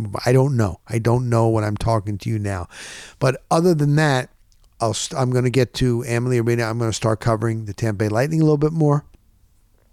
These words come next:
And then, of course, we'll get ready for baseball season. And we'll see what else comes up. I just feel the need to do more.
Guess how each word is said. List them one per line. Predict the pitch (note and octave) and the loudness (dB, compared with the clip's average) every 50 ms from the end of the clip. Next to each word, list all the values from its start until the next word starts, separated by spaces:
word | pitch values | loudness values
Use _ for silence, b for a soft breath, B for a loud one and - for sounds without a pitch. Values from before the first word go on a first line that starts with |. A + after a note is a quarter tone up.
| _ _ B B B B B B B B B B - | _ _ B B B B B B B B B B -4
And | B2 B2 A#2 A#2+ | -2 0 0 2
then, | A#2 | 0
of | A2+ G#2+ - | 0 -2 -2
course, | - - B2 A2+ G#2+ G2+ - - | -2 0 2 2 2 2 -2 -2
we'll | B2 A#2+ A#2 | 0 0 0
get | G2 G#2 A2+ A2 A2 | 0 0 -4 -4 -4
ready | A2 G#2+ G#2 G2+ G2 G2 | -4 -4 -2 -2 -2 -4
for | F#2 - - - A2+ G#2 G2+ F#2+ G2 G2 - b b b b b b b | -6 -8 -6 -2 0 0 2 0 0 -2 -6 b b b b b b b
baseball | - A2+ A2 G#2+ - - - G#2+ G2+ F#2+ | -2 0 0 0 -2 -2 0 0 0 0
season. | F2 - - - F2+ - - - A#2 _ _ b b b b b b b b b b b b _ | 0 -2 -4 -4 -6 -6 -8 -12 -14 _ _ b b b b b b b b b b b b _
And | - A#2 A#2 G#2+ | -2 -2 0 0
we'll | G2+ F#2+ | 0 -2
see | - - - D3+ D#3 | -2 0 0 2 2
what | D3+ C#3 C3+ | 4 4 4
else | C3 A#2+ A#2+ A2 - - | 4 2 0 -2 -4 -6
comes | - - A2+ A2 G#2+ G2 G#2+ | -6 -4 -4 -4 -4 -4 -2
up. | G#2+ G2 F2+ - - - | -2 -4 -4 -6 -6 -2
I | A#2 A#2+ | -2 -2
just | A#2+ A2 G#2+ C3+ D3+ D#3 C#3+ - | -2 0 2 2 2 2 2 -2
feel | - - - C3 C3+ C3 C3 B2 | -8 -8 -2 0 2 2 2 0
the | A2+ A#2 | -2 -4
need | A2 A2 G#2+ A2+ A#2 A#2 A2+ A2 G#2 G2+ F#2+ F#2 F2 - b b b b b b b b b b _ | -4 -4 -2 -2 -2 -2 -2 -2 -4 -6 -8 -10 -14 -18 b b b b b b b b b b _
to | - A#2 | -4 -4
do | G#2+ G2+ B2 B2 B2 | -4 -2 -2 0 0
more. | A2+ A2 A2+ A2 G#2 F2+ D2+ - - | 0 0 -2 0 0 -2 -4 -6 -10